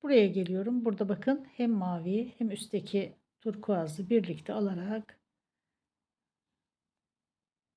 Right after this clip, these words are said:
iki, üç tane trabzan yaptım. İki zincir daha çekiyorum. Hemen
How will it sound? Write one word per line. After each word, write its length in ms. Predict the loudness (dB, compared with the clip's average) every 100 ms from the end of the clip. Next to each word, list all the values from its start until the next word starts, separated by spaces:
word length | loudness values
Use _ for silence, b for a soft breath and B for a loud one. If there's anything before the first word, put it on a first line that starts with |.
| _ _ _ _
iki, 720 | -10 -10 0 4 6 4 -4 -20 _ _ _ _ _ -12
üç 200 | -10 -4
tane 380 | 2 4 2 2
trabzan 440 | 0 0 -2 -10
yaptım. 460 | -10 -14 -16 -20 -20 _ _ _ _ _ _ _ _ _ _ _ _ _ _ _ _ _ _ _ _ _ _ _ _ _ _ _ _ _ _ _ _ _ -12
İki 260 | -2 0
zincir 480 | 4 6 6 4 2
daha 260 | 4 4 2
çekiyorum. 1000 | 0 0 4 6 8 8 6 4 0 -8
Hemen 600 | -6 -2 0 0 -2 -4